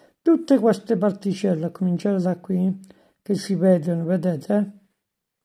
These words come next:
è intestata attualmente a tutte le persone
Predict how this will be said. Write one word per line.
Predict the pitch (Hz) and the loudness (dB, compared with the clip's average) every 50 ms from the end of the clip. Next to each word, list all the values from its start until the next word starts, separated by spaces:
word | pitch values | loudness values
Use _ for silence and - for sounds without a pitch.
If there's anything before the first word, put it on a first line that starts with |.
| _ _ _ _ - - _ _ _ _ _ | _ _ _ _ -20 -20 _ _ _ _ _
è | _ 247 | _ 6
intestata | 254 262 262 262 262 - 320 - - - - 233 214 202 196 196 196 - 196 196 233 - - | 8 8 8 8 8 6 4 2 2 2 4 4 6 6 4 2 2 0 0 0 -2 -4 -8
attualmente | - - 214 208 202 - 254 254 262 247 233 214 214 208 196 196 202 190 - 208 202 208 - - _ _ _ _ - | -4 -2 -2 -2 0 4 4 4 6 6 4 4 4 4 2 2 0 -2 -2 -4 -6 -6 -8 -14 _ _ _ _ -2
a | 208 202 185 | 0 0 0
tutte | 190 - - - 254 208 - - - _ - - 180 160 147 - _ _ _ _ _ _ _ _ | 0 -4 -4 -2 -2 -2 -2 -6 -12 _ -10 -8 -8 -8 -8 -12 _ _ _ _ _ _ _ _
le | _ - 208 202 | _ 2 4 4
persone | - 240 220 190 202 - - 233 214 185 175 175 170 165 170 185 - - - _ _ | 6 4 2 2 0 -2 2 2 4 4 4 2 0 -2 -4 -6 -6 -10 -16 _ _